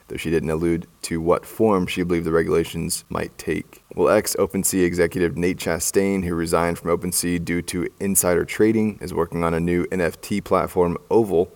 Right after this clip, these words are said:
a website and mobile app designed to make it easier for collectors to find N F Ts they like, and the platform is described as a personalized platform for collecting N F Ts. It's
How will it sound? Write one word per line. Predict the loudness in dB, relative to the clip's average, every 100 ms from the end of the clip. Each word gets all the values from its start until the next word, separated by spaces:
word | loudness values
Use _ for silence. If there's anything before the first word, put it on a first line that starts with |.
| _
a | 0
website | 2 2 2 2 2
and | 2
mobile | 2 4 4
app | 2
designed | -2 0 0 -2
to | -2
make | -4 -4
it | -8
easier | -4 -4 0 0
for | -2 -2
collectors | 0 0 -4 -8
to | -6
find | -4 -4
N | -2 -4
F | -4
Ts | -4 -4 -2 -2
they | 0 4
like, | 4 4 0 -6
and | -10
the | -8
platform | -4 -4 -4 -4 -4
is | 0 2 0 -2
described | -8 -2 0 2 2
as | 2
a | 0 -2
personalized | 0 0 2 0 -2
platform | 0 -2 0 -2 -2
for | -4
collecting | -2 -2 -2 -4 -4
N |
F | -4 -4
Ts. | -4 -2 -4 -6 -2
It's | -2 -2